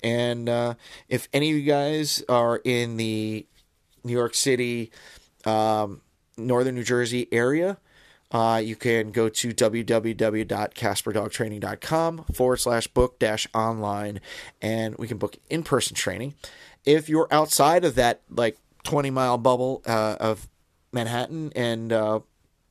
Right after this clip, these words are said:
Northern Jersey, you wanna do an online dog training, it's fifty bucks, guys. Fifty bucks for an hour of dog training, and you'd be surprised. I mean, I,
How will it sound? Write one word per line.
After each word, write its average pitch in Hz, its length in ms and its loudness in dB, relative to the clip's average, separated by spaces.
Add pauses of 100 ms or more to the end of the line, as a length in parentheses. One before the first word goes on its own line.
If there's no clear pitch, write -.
(120)
Northern 123 300 0
Jersey, 139 420 -2 (960)
you 156 100 0
wanna 165 180 2
do 165 100 0
an 156 80 -2
online 160 360 2
dog 101 220 -2
training, 87 360 -6 (540)
it's 151 260 4
fifty 170 300 -2
bucks, 175 300 2
guys. 117 400 -2 (260)
Fifty 170 300 0
bucks 175 280 2
for 147 120 2
an 135 140 -4
hour 147 320 4
of 135 100 -2
dog 147 240 2
training, 123 380 -2 (320)
and 123 320 2
you'd 120 140 -4
be 127 100 0
surprised. 123 580 0
I 113 60 0
mean, 120 160 -4
I, 120 120 -2